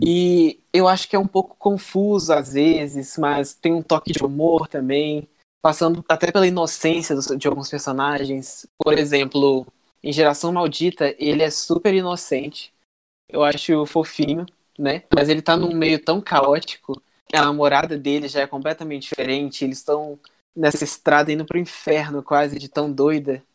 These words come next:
Eu também gosto muito do surrealismo, que dá um toquezinho assim, que tá especialmente em Geração Maldita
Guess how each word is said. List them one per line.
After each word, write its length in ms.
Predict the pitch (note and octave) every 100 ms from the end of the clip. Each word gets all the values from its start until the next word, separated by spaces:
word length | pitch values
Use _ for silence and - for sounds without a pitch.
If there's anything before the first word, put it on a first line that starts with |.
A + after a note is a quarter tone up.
| _
Eu 120 | - D#3+
também 200 | D#3+ E3+
gosto 260 | D#3+ -
muito 240 | D3+ F3+ F#3+
do 40 |
surrealismo, 760 | - E3 D#3 D3 C#3+ D3 D3 C3
que 240 | - C#3+
dá 140 | D3
um 100 | D#3
toquezinho 640 | E3 E3 D#3 C#3+ C3 C#3 B2+
assim, 320 | - C3+ B2+ _ - - _ -
que 160 | E3
tá 140 | E3 F3
especialmente 800 | F3+ F#3+ G3 G#3+ F3+ E3+ -
em 40 | F3+
Geração 400 | F3 E3+ E3 D#3+
Maldita 720 | D#3 D3 C#4 D3 - G3 F#3+